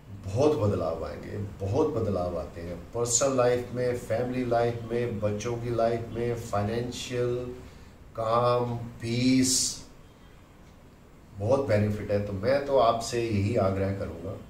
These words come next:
बहुत अच्छा होगा आप इस लाइन में जुड़ रहे हैं, इस पूजा को करने के लिए उत्साहित हो रहे हैं, करिए।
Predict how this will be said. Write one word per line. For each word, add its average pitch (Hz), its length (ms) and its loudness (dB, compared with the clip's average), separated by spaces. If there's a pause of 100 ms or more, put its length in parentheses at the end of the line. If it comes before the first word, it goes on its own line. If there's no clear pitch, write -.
(1300)
बहुत 98 300 -2
अच्छा - 260 2
होगा 110 320 6
आप 104 460 2 (160)
इस - 420 -8 (240)
लाइन 90 240 -4
में 104 180 0
जुड़ 95 140 -4
रहे 113 200 0
हैं, 117 120 -2
इस 104 100 -2
पूजा 98 420 0
को 98 300 -4
करने 90 280 -4
के 95 160 -8
लिए 87 360 -6
उत्साहित 98 800 -4
हो 98 100 0
रहे 98 160 -2
हैं, 101 220 -6 (260)
करिए। 135 560 -2